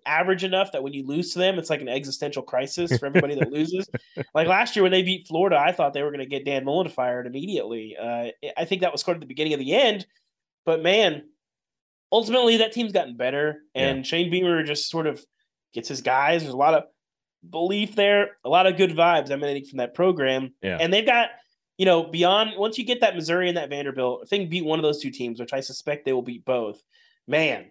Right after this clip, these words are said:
Speaker 1: they get Tennessee and they get Clemson to close the season. And boy, they,
Speaker 2: <laughs>
Speaker 1: they have a chance to absolutely just ruin a couple seasons. And
Speaker 2: Ugh.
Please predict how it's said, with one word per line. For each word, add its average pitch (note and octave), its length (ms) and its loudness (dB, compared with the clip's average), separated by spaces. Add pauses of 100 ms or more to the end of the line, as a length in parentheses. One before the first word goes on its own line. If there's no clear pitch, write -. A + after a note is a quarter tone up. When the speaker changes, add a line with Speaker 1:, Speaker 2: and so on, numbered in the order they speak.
(220)
Speaker 1:
they D3+ 80 -4
get F3 160 -2
Tennessee A3 500 2
and G3+ 80 2
they F3+ 80 4
get F3+ 180 0
Clemson C3 460 -2
to A#2+ 60 -10
close D#3+ 260 -2
the D3 60 -8
season. A2+ 520 -4 (300)
And B2 240 -10
boy, F3 380 6
they, D#3+ 140 4
Speaker 2:
<laughs> D#3+ 140 8 (200)
Speaker 1:
they C3 360 6
have B3 140 8
a A#3+ 60 4
chance G#3+ 340 2
to F#3 180 4
absolutely F#3 920 2 (360)
just F3 480 2
ruin E3+ 560 6
a C3+ 80 0
couple D3+ 280 0
seasons. B2+ 720 -6
And C3+ 400 4 (320)
Speaker 2:
Ugh. G#2+ 60 -10